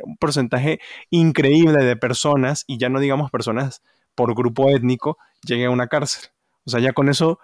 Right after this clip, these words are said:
logras algo que sería excelente aquí en México para de-, evitar que nuestras cárceles se sigan hacinando, que es otro problema muy terrible,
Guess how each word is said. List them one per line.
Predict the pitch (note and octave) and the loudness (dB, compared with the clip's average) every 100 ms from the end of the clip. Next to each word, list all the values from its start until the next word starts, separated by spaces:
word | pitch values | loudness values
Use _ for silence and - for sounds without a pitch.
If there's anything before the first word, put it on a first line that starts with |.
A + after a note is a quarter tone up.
| _ _ _ _ | _ _ _ _
logras | C#3+ C3 B2+ D3 | -2 0 0 0
algo | C#3+ C3+ C#3+ | 0 2 0
que | C#3 A#2+ | 0 -2
sería | - A#2 A#2 B2 B2+ - _ - - - | -2 -2 0 0 -2 -6 _ -20 -20 -10
excelente | B2+ - - C#3+ C3 C3 C#3+ | -8 -6 -4 -2 0 0 -2
aquí | B2 | -4
en | C#3 | -2
México | C3+ C#3 D3+ | 0 -2 -2
para | - A#2+ | -4 -4
de-, | A2+ A#2 - - - | -4 -4 -8 -20 -8
evitar | A#2+ A2+ A2+ | -4 -2 -4
que | - | -4
nuestras | C3+ B2 A2 | -4 -4 -6
cárceles | A#2 A#2 B2+ C3 | -6 -4 -6 -4
se | A2+ | -4
sigan | A2 B2 A#2+ | -2 -2 -4
hacinando, | A#2 - B2 B2+ B2 B2 | -6 -2 0 0 0 -2
que | A2 | -4
es | |
otro | A2 - A2 | -6 -8 -6
problema | G#2 G#2 G#2+ | -4 -4 -4
muy | A#2 | -6
terrible, | A2+ C3 C3+ B2 C3 | -4 -2 0 -2 -4